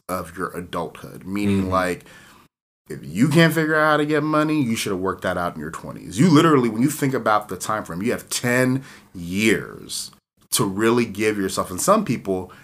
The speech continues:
Speaker 1: they're given a lot of cushion room within those ten years, whether it be support from their parents, whether it be a long time in college, whether it be, you know, um,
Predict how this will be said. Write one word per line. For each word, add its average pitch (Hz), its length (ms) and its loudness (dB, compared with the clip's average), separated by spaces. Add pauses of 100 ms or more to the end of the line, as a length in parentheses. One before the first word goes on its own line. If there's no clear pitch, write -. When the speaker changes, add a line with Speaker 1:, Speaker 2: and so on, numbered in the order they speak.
(140)
Speaker 1:
they're 151 160 4
given 143 640 2
a 98 80 -4
lot 98 260 4
of 143 100 0
cushion 127 320 0
room 87 140 -8
within 92 300 -6
those 90 240 -4
ten 92 160 -8
years, - 420 -12 (380)
whether 98 180 2
it 90 80 0
be 92 80 -4
support - 300 -4
from - 120 -10
their 78 80 -8
parents, 147 460 0
whether 90 200 -4
it 85 40 -6
be 87 80 -4
a 82 60 -4
long 82 200 -2
time 76 180 -8
in 67 60 -10
college, 139 480 4
whether 98 220 -2
it 90 140 -6
be, 95 260 -6 (320)
you 95 100 -2
know, 82 440 -4
um, 57 640 -12